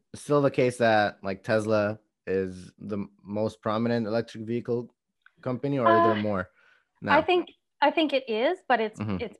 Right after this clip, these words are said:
Speaker 2: becoming less so. So with Lucid and with Rivian and with even G M C coming out with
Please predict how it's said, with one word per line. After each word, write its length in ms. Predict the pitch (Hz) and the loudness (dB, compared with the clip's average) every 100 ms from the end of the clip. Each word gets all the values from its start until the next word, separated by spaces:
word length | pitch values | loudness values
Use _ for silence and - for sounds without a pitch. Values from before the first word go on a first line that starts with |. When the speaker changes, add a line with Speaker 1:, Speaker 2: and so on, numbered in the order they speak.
| - | -18
Speaker 2:
becoming 400 | - - 247 233 | -8 -2 0 0
less 300 | 202 175 - | -2 -4 -4
so. 240 | 202 160 175 | -6 -4 -4
So 240 | - 208 | -2 0
with 180 | 196 202 | 0 -2
Lucid 600 | 240 240 - 220 208 202 | -2 -4 -2 0 2 2
and 260 | 196 190 180 | 0 -2 -2
with 140 | 185 | -2
Rivian 680 | 208 226 220 208 196 185 190 | -4 -4 -2 -2 -4 -6 -6
and 300 | 185 180 175 _ - - | -4 -6 -8 _ -20 -8
with 140 | 185 185 _ | -6 -6 _
even 240 | - 262 233 | -4 -2 -2
G 120 | 214 | -2
M 140 | 220 202 | -4 -6
C 180 | - | -8
coming 300 | 214 214 190 | -6 -6 -6
out 100 | 190 | -6
with 100 | 202 | -6